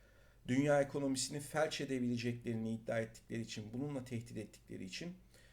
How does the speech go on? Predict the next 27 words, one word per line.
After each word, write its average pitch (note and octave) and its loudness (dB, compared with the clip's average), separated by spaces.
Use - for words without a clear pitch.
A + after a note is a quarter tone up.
e, B2 -4
yıllardır C#3 0
burada C#3 -8
büyük D3 -10
bir B2+ -10
birikimleri B2 0
var F2 0
açıkçası. - -10
Ve C#3 2
eğer C3+ 6
şayet C#3+ 8
Hu-, - -6
e, - 2
Husilere C#3 2
karşı C3+ 4
oluşturulan C3+ 2
koalisyon C#3 4
bugünkü C#3+ -2
gibi C3 -2
cılız C#3+ 2
ve C3 4
zayıf C3+ 4
kalırsa, D3+ 4
Amerika B2+ 0
bu - -2
işi B2 -4
halledemezse, B2 2